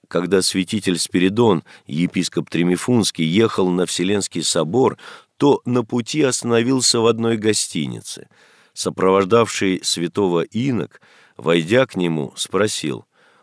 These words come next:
«Отче, не могу понять,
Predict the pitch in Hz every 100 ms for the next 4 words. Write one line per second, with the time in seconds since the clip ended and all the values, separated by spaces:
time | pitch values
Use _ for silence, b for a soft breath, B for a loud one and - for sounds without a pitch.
0 | b _ 127 131 - - 76 - _ _
1 | _ _ _ - - 110 131 143 143 117
2 | 113 98 76 67